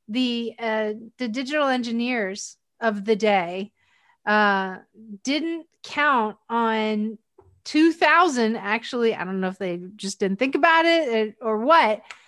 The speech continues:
<clears throat> but when two thousand rolled around, they realized that none of the computer programs nor the computer systems were capable of changing the date to January first, two thousand. And so,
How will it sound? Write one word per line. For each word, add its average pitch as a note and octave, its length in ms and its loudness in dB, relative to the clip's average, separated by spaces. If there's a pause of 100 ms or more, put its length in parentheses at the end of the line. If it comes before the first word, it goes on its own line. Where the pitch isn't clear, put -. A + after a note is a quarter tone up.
(240)
<clears throat> C#4 520 -4
but A#3 380 2
when B3 200 -4
two D#4+ 180 0
thousand C#4+ 380 2
rolled A#3+ 220 2
around, B3 340 2
they A3+ 120 2
realized A3 680 0
that G3+ 180 -2
none A#3+ 440 2
of B3+ 140 -4
the C4 80 -4
computer A#3+ 400 -4
programs A3+ 640 -2
nor A3 280 2
the B3 100 -6
computer A3+ 420 -6
systems G3+ 840 -4 (460)
were A#3 160 2
capable A3 880 2
of G#3+ 340 0
changing A3+ 500 -2
the G#3+ 100 -2
date B3+ 560 0 (720)
to A3 580 0
January G#3+ 500 -2
first, G#3 580 -4 (360)
two A3 360 -2 (160)
thousand. A#3 680 0 (440)
And A3+ 180 -2
so, A#3 460 -2